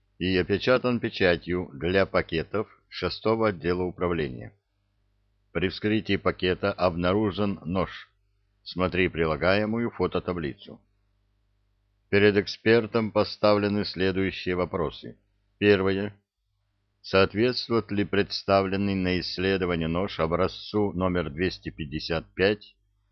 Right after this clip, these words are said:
А из коллекции управления? Второе. Если не соответствует,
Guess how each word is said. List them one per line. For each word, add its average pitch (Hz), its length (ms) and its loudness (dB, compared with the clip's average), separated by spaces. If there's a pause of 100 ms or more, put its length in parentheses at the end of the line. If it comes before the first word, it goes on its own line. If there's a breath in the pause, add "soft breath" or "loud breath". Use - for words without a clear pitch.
А 98 340 4 (260)
из 82 180 -6
коллекции 104 600 2
управления? 85 760 -2 (960)
Второе. 98 560 2 (540)
Если 87 540 2
не 92 320 0
соответствует, 98 1000 0